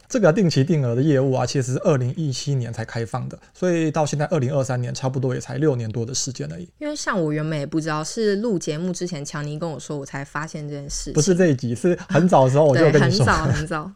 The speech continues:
Speaker 2: 没有，我们只是强调一下，就是我们还很年轻。但讲认真的，就是二零一七年的时候，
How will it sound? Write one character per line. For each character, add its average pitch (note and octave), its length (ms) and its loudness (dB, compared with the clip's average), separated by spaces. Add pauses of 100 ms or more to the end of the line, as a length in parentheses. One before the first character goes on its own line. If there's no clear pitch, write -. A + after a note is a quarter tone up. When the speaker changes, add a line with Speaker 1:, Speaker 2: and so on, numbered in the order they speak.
Speaker 2:
没 D#3 100 -4
有， D3+ 100 -4
我 D3+ 60 -6
们 D#3 100 -6
只 F3+ 140 -2
是 G#3 80 2
强 D#3 240 -6
调 F3 180 0
一 D#3+ 60 -6
下， E3+ 160 -6
就 E3 140 -8
是 E3 120 -4
我 D#3 60 -4
们 D3 100 -8
还 D3+ 160 -6
很 D3+ 160 -6
年 C#3+ 160 -8
轻。 D3+ 200 -10
但 G#3+ 180 -4
讲 D3+ 160 -4
认 E3+ 220 -4
真 D#3 160 -8
的， D3 60 -8
就 D#3+ 60 -6
是 F3 180 -4
二 B3+ 160 -2
零 F3 140 -2
一 G3+ 140 -4
七 G3 200 -6
年 D3+ 140 -4
的 D3 140 -8
时 D3 160 -10
候， D#3 180 -6